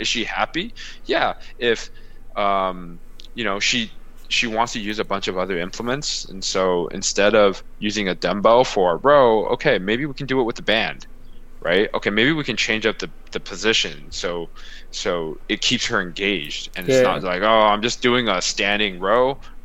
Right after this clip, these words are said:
Speaker 1: Okay, like, let's try doing it from a quadruped, right? And then we'll do, um, do a row that way. And then
Speaker 2: Yeah.
Speaker 1: so it feel, it feels more engaging. And so, yeah, sometimes you have to add a little bit of fluff into your program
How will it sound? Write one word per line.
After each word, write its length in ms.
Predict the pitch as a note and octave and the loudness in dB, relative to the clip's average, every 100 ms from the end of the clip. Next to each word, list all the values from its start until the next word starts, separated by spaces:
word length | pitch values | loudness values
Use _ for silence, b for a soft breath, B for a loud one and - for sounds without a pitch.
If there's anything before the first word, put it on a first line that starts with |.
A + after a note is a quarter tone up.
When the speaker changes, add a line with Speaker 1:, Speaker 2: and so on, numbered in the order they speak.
| - - - | -14 -12 -8
Speaker 1:
Okay, 220 | - B2 | 0 0
like, 240 | F#2 F#2 | 0 -2
let's 160 | G#2+ C3+ | 0 0
try 300 | - D3+ C#3 | 2 4 4
doing 260 | A2 A2+ A#2+ | 2 -4 -4
it 60 | |
from 140 | - A2 | -6 -8
a 40 | |
quadruped, 720 | - B2 C3+ A#2+ - F2 D#2 - B B B - | -2 2 2 0 -4 -6 -8 -14 B B B -8
right? 320 | F2 F#2+ - b b - | -4 -2 -4 b b -10
And 120 | G2+ | -4
then 220 | F#2+ G2 G2 | -4 -4 -6
we'll 120 | F#2+ | -8
do, 300 | A2 G#2+ G#2 | -4 0 2
um, 360 | F#2+ F2 E2+ - - B B B - - - - G2 | 2 2 -4 -12 -14 B B B -14 -14 -14 -12 -12
do 200 | - A2 | -4 0
a 40 | A2 | 2
row 240 | G2+ G#2+ | 6 4
that 280 | G#2 C3 - | 6 4 2
way. 280 | E2+ D2 - - - - | -4 -8 -10 -12 -14 -6
And 100 | C3+ | 2
then 120 | C3+ | 4
Speaker 2:
Yeah. 60 | C3 | 4
Speaker 1:
so 200 | A#2 G#2+ - | 2 -2 -4
it 220 | G#2+ - | -10 -8
feel, 340 | - - C#3+ D3+ | -6 -2 2 2
it 100 | C3+ | 2
feels 340 | B2+ C#3+ D3+ C3 | -2 0 2 2
more 220 | C3+ B2+ | 0 0
engaging. 640 | A#2+ C3 D3+ D3+ A#2+ A2+ | 2 2 2 2 -2 -2
And 360 | - G#2 G2+ F#2+ - | -4 -6 -6 -10 -8
so, 340 | - A#2+ A2 - | -2 0 0 0
yeah, 180 | D3 A2+ | 2 2
sometimes 480 | - C#3 - F3+ C#3 | 0 -2 0 0 -2
you 60 | |
have 200 | G#2+ - | -4 -4
to 80 | - | -2
add 180 | C3 A#2 | 0 0
a 60 | A2 | 0
little 240 | G#2+ A#2 | -2 -2
bit 160 | G#2+ G2+ | -2 -2
of 80 | - | -4
fluff 360 | - G#2+ D3+ | -2 -2 -2
into 220 | F2+ - | -4 -6
your 80 | E2 | -8
program 540 | - D#2 G2 B2 E3+ | -8 -6 -4 -2 -2